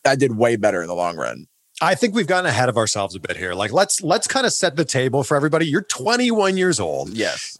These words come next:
Speaker 2: Three hundred and sixty thousand subscribers. This is your full-time job. You are a full-time YouTuber. First of all,
Speaker 1: Thank you, thank you, thank you.
Speaker 2: congratulations.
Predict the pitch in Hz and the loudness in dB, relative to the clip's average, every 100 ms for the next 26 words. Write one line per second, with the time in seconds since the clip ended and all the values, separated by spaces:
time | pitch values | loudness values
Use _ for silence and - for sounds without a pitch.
0 | - 190 208 233 240 220 190 160 180 - | -2 0 2 2 2 2 0 0 0 0
1 | 180 143 147 139 127 143 107 - 131 131 | -2 0 2 2 2 -2 -2 0 0 0
2 | 107 175 - 147 151 135 170 165 175 160 | 0 0 2 2 2 2 0 0 0 2
3 | 147 127 113 107 101 101 98 98 160 165 | 2 4 4 2 2 0 0 0 0 0
4 | 165 135 110 107 104 92 101 98 294 311 | 0 0 0 0 -2 -2 -2 0 0 2
5 | - 107 101 90 - - _ - _ _ | 0 -2 -2 -4 -10 -20 _ -20 _ _
6 | - _ - - 98 123 - 95 - - | -20 _ -20 -14 -12 -12 -8 -8 -8 -12
7 | - 90 139 233 262 339 415 196 170 202 | -10 -10 -4 -2 2 2 2 2 2 2
8 | 147 135 | 2 -2